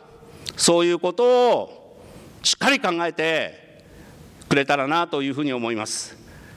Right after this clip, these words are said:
学校としてもそうですし、私たち教職員としても、君たちをしっかり応援して、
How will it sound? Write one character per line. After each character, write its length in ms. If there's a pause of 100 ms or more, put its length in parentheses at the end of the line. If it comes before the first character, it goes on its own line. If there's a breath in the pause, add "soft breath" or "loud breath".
(600 loud breath)
学 180
校 140
と 120
し 40
て 60
も 140
そ 140
う 20
で 100
す 80
し、 540
私 260
た 100
ち 400
教 140
職 160
員 80
と 140
し 80
て 80
も、 580
君 160
た 100
ち 100
を 60
し 160
っ 40
か 100
り 80
応 220
援 140
し 100
て、 160